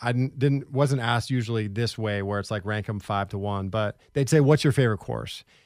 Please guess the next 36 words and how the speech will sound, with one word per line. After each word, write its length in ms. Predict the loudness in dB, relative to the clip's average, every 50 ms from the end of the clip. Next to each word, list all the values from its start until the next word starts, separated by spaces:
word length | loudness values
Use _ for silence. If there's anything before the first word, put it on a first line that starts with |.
| _ _ _
If 140 | 0 2 4
I 160 | 6 6 6
had 520 | 6 6 6 6 6 4 4 2 0 -2 -4
one 400 | -4 0 2 4 4 4 6 6
round 280 | 6 6 6 4 4
to 60 | 0
play 440 | -2 -2 -2 -2 -2 -2 -4 -6 -8 -12 _ _ _ _ -20 -20 _ _ _ _
at 160 | -10 -8 -6 -2
Bandon 460 | -2 -2 0 -2 -2 -4 -6 -8 -10 -12 _ _ _ _ _
and 100 | -4 -4
I 40 | -2
could 120 | -2 0 0
never 200 | 2 2 0 0
play 240 | 2 2 2 2 2
any 120 | 2 0
of 140 | 0 -2 -2
'em 160 | -2 -2 -2
again, 380 | -2 -2 -2 -4 -4 -4 -4 -4
which 200 | -4 -4 -4 -4
one 220 | -4 -2 -2 -2
would 120 | -2 -2 0
I 240 | 0 -2 -2 -4 -6 -8 -8
either 340 | -4 -2 -2 -2 -2 -4 -6 -8
play 240 | -6 -2 0 0 2
myself 400 | 2 0 0 0 -2 -2 -2 -4
or 60 | -6
tell 220 | -6 -4 -4 -4
someone 200 | -4 -4 -6 -6
to 60 | -8 -8
play? 320 | -8 -10 -10 -8 -10 -12 -12 _ _ _ _ _
I 100 | 2 4
would 140 | 4 4 6
say 140 | 6 4 4
play 200 | 4 2 0 0
Pacific 480 | 0 -2 -4 -2 -4 -4 -4 -6 -6
Dunes. 440 | -6 -6 -6 -6 -8 -10 -12 -14 -20